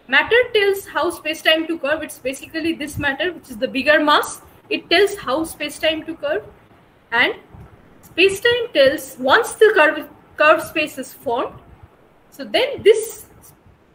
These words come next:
so how a lighter particle will move in that curved space-time is given by equation thirteen.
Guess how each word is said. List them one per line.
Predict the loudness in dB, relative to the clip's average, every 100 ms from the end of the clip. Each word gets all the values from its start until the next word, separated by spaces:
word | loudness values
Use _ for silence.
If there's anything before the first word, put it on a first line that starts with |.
| _ _ _ _ _ _ _
so | -8 -2
how | 2 4 4
a |
lighter | 2 0 2 2 4
particle | 4 2 -2 -4
will | -4
move | -4 -4 -4
in | -4 -2
that | -4 -4
curved | -4 -4
space-time | -4 -4 -4 -6 -6 -4
is | -4 -6 -12 -12
given | -10 -8 -6
by | -4 -6
equation | -10 -16 -14 -14
thirteen. | -12 -12 -14